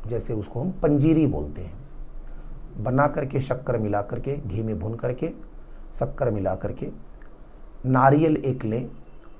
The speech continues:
उसका एक आँख खोल दें, तोड़े नहीं, खोल दें,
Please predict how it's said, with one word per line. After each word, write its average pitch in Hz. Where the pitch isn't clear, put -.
उसका -
एक 151
आँख 98
खोल 123
दें, 131
तोड़े 117
नहीं, 101
खोल 107
दें, 110